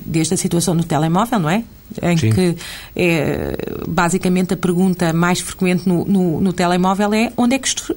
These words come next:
Speaker 1: em, onde é que estás?" Eh, evidentemente que as pessoas são, tendencialmente, eh, dizem o real. Eh, e, e, quer dizer, o que é que isso faz diferença para o outro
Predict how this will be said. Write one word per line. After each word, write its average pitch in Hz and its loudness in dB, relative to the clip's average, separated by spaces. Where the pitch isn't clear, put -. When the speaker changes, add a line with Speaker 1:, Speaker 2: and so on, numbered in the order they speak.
Speaker 1:
em, 247 0
onde 262 2
é 285 2
que 285 -6
estás?" - 0
Eh, 170 2
evidentemente 226 2
que 269 0
as 247 2
pessoas 262 2
são, 262 0
tendencialmente, 226 2
eh, 240 2
dizem 311 2
o 330 4
real. 349 2
Eh, - 0
e, 165 0
e, 165 -2
quer 196 -2
dizer, 185 -2
o 240 -2
que - 0
é 294 0
que - 0
isso - 2
faz 254 2
diferença 269 0
para 254 0
o 254 4
outro 262 -2